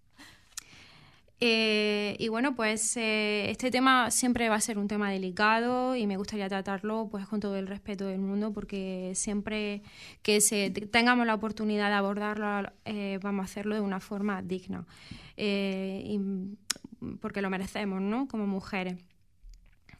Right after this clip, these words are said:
Y bueno, pues me gustaría hacer un recorrido artístico en el tiempo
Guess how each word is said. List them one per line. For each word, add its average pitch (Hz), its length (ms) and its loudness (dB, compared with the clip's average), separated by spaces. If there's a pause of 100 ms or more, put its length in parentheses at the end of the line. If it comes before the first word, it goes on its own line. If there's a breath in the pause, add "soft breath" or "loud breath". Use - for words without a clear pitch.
(160)
Y 208 580 2
bueno, 226 220 0
pues 220 200 -4
me 202 80 0
gustaría 196 340 -4
hacer 208 240 -4
un 208 340 2
recorrido 208 480 -2
artístico 240 840 -2
en 196 220 -4
el 185 160 -6
tiempo 220 480 -4